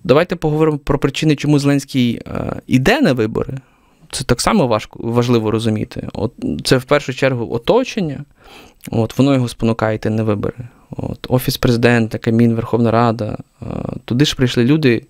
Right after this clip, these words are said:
без допомоги Зеленського, які б ніколи не прорвалися у велику політику. Це вчорашні ноунейми, ведучі, фотографи, працівники Санаханту.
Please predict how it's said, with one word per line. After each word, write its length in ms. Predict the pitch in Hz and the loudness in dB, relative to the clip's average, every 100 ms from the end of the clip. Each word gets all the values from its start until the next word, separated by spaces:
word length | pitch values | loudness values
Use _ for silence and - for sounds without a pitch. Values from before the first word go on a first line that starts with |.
| _ - | _ -8
без 300 | 107 117 113 | 0 0 0
допомоги 460 | 120 127 131 131 | -2 2 4 4
Зеленського, 460 | 117 123 131 - 117 | 2 0 -2 -6 -8
які 220 | 113 120 | -6 -8
б 100 | 131 | -6
ніколи 420 | 113 - 131 110 - - - | -6 2 4 4 2 -12 -4
не 100 | 123 | 0
прорвалися 640 | 123 127 131 131 107 - 107 | 2 2 2 0 0 -4 -4
у 40 | |
велику 300 | 107 104 - | -2 -2 -4
політику. 540 | - 107 107 - - - - - - - - | -6 -6 -6 -12 -14 -16 -12 -10 -10 -12 -16
Це 140 | - 117 | -2 -2
вчорашні 500 | - 131 139 - 127 | 2 2 2 -2 0
ноунейми, 720 | 127 139 139 135 143 131 117 | 2 2 4 4 4 4 4
ведучі, 580 | 117 120 127 135 127 - | 2 4 6 6 4 0
фотографи, 640 | - 117 117 131 123 120 | -2 2 4 4 2 -2
працівники 560 | 117 113 - 123 120 131 | -2 -2 2 2 2 0
Санаханту. 840 | - 123 123 - 120 113 104 104 | 2 2 2 0 2 0 -2 -8